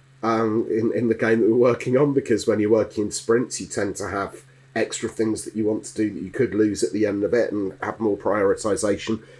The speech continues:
So I'm having to learn a lot about that at the moment. It's, um, you know, being taught that by people who've done it in, in other studios who have been on courses, I can get my head around it a little bit,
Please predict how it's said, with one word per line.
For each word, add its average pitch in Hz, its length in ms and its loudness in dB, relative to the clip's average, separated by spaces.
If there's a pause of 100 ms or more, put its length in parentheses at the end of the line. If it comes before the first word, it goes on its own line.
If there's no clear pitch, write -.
So 113 260 4
I'm 113 120 2
having 107 320 0
to 110 140 -2
learn 107 420 0 (300)
a 113 60 0
lot 107 220 2
about 98 300 -2
that 101 180 -2
at 98 60 -2
the 92 80 2
moment. 110 440 4
It's, - 320 -4
um, 95 380 -2 (840)
you 101 80 2
know, 98 100 0
being 101 260 0
taught 104 360 2
that 98 180 -4
by 95 120 -2
people 101 400 -4
who've 95 140 -8
done 95 200 -2
it 95 100 -2
in, 92 380 -4
in 98 100 -4
other 90 220 -4
studios 95 540 -2
who 98 100 0
have - 140 -14
been 98 200 0
on 90 120 -2
courses, 90 760 -6
I 92 80 -6
can 92 160 -6
get 101 200 -8
my 95 160 -4
head 95 200 -8
around 95 240 -4
it - 100 -6
a 85 40 -10
little 90 260 -6
bit, - 260 -6